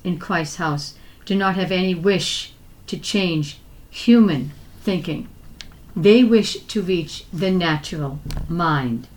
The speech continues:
that still lives, even though the human identity has invaded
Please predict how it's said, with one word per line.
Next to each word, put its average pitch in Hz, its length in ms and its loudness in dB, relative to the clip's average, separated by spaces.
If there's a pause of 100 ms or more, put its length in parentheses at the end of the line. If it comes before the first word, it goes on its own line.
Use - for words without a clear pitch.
(260)
that 180 160 -2
still 226 400 2
lives, 202 600 0 (380)
even 208 380 6
though 208 360 2 (420)
the 165 100 10
human 185 360 2
identity 165 540 6
has 180 320 6
invaded 233 720 4